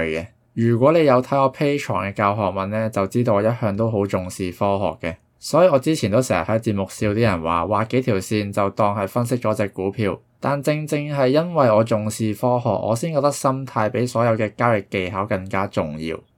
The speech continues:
因為股市唔係一個尋求答案嘅地方，隻股票點解升、幾時升、升幾多，唔係我哋需要 focus 嘅地方，亦都唔會有人計得到嘅。因為股市背後嘅係人，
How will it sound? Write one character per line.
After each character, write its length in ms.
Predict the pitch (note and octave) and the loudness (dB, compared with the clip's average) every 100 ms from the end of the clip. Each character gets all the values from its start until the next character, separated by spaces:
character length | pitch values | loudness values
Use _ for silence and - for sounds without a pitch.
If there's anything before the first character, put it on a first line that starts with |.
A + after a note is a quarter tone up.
| _ | _
因 160 | - F#3+ | 0 4
為 160 | D3+ | 4
股 220 | B2+ B2 D3 | 4 0 0
市 220 | - A#2+ | 2 2
唔 100 | F#2+ | 2
係 200 | E2+ A2+ | 0 0
一 20 | |
個 140 | B2 A2 | 0 -2
尋 420 | - G#2+ F2 E2 | -2 -4 -4 -8
求 240 | - F2 | -4 -4
答 160 | - G2 | -2 -2
案 100 | F2+ | 0
嘅 260 | F#2+ F#2+ F#2 | -2 -4 -4
地 220 | F2+ F2 | -4 -2
方， 320 | A2 G#2 G#2+ _ _ | -2 -2 -4 _ _
隻 140 | C#3+ | -2
股 180 | C3 C#3 | 0 0
票 160 | D#3+ C3+ | 2 0
點 200 | B2 B2 | 0 0
解 160 | A#2+ A#2+ | 0 0
升、 360 | - C3 C3 - | 0 -2 -2 -4
幾 160 | A#2 B2+ | -2 0
時 220 | G#2+ F2+ | -2 -4
升、 340 | - A#2+ A#2+ | 0 0 -2
升 300 | C3 C3 B2+ | -2 -2 -2
幾 220 | A#2 G2 G2 | 0 0 2
多， 280 | A2 A2 - | 2 2 -2
唔 60 | G#2+ | 0
係 160 | A2 | 2
我 80 | G#2+ | 2
哋 100 | A#2 | 0
需 180 | A#2 D3 | 0 2
要 100 | B2 | 2
focus 420 | A#2 B2+ B2+ F#2 | 2 0 0 -4
嘅 140 | - F#2 | -6 -4
地 220 | F2+ E2+ | -2 -2
方， 320 | F#2+ G2+ F#2+ - _ | -2 -2 -4 -10 _
亦 100 | - | -4
都 220 | B2+ F3 E3 | 2 4 4
唔 100 | G#2 | 4
會 120 | G#2 | 4
有 120 | G2+ | 2
人 120 | F2 | 2
計 160 | - G2 | 0 0
得 100 | G#2+ | 0
到 200 | - D#2 | -2 -4
嘅。 200 | D#2+ E2+ - _ _ | -2 -6 -8 _ _
因 240 | E3+ F#3 F#3 | 0 2 4
為 220 | C3+ B2+ | 4 4
股 260 | B2 A2+ C#3+ | 2 0 0
市 240 | - A#2+ | 2 0
背 260 | A#2+ A2+ A2 | 2 0 0
後 180 | A2 G#2 | -2 -2
嘅 120 | G2+ | -4
係 220 | G#2+ F#2 | -2 -2
人， 300 | F#2+ D2+ - | 0 -2 -8